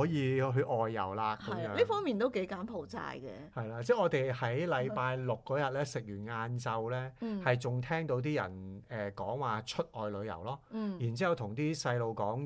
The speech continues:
Speaker 1: 要，誒，去廁所啦，兩三個鐘頭冇廁所去㗎，中間噉樣。
Speaker 2: 係咩？你喺邊度聽到啊？
Speaker 1: 唔係餐廳門口咯。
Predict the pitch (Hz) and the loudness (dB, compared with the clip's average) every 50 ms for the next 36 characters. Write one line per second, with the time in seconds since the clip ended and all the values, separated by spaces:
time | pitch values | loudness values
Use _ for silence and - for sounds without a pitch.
0 | 135 120 117 117 113 113 123 127 131 110 101 98 101 101 127 120 123 - 123 123 | -2 -2 -2 -2 -2 -4 -6 -6 -4 -4 -4 -4 -2 -2 -2 -4 -2 -4 -6 -4
1 | 127 104 123 135 131 123 120 117 117 120 - - 107 107 123 139 143 143 139 - | -2 0 0 2 2 2 2 0 -4 -6 -8 -6 -2 0 0 0 0 -2 2 2
2 | 147 156 156 151 131 143 151 143 127 107 101 98 101 113 120 120 131 123 120 120 | 2 4 4 2 0 0 -2 -2 -2 -2 -2 -2 -2 -4 -4 -4 -4 -2 0 0
3 | 127 131 131 123 123 123 113 110 117 113 127 127 127 123 139 123 123 123 120 113 | 2 2 2 2 2 2 0 0 0 -2 -2 -4 -2 -2 -2 -2 -2 -2 -2 -4
4 | 104 101 104 214 208 214 262 381 381 285 220 208 226 226 214 185 - 208 185 175 | -6 -4 -4 -2 -2 -2 -2 -2 -2 -2 -2 -2 -2 -4 -6 -6 -6 -8 -10 -10
5 | 196 160 - 120 107 104 101 101 104 110 120 123 127 135 135 131 127 - - 147 | -10 -10 -8 -8 -6 -6 -4 -4 -4 -4 -2 -2 -2 -2 -4 -6 -8 -8 -8 -6
6 | 135 127 123 127 123 110 90 87 85 - 101 98 98 101 110 | -4 -2 -4 -4 -4 -6 -8 -10 -12 -12 -12 -12 -10 -12 -14